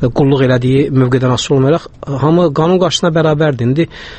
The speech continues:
sivil hüquqi demokratik dövlətlər var ki, həqiqətən bu qanun qarşısında hamının bərabərliyi qəbul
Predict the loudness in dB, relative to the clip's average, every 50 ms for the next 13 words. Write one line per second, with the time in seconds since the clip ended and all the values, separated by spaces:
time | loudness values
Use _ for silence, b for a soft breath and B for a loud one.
0 | B B B -6 -2 0 2 2 2 2 2 2 2 0 0 -2 0 0 -2 0
1 | 0 -2 -2 -2 -4 -4 0 0 0 2 0 0 0 -2 0 2 0 -2 0 -2
2 | -2 0 2 0 0 0 -2 -4 -2 -2 -2 -2 -2 -2 0 0 2 2 2 2
3 | 0 0 -2 -2 -2 0 0 2 2 2 0 0 0 0 0 0 0 0 -2 0
4 | 0 -2 -2 0 0 -2 -2 0 0 0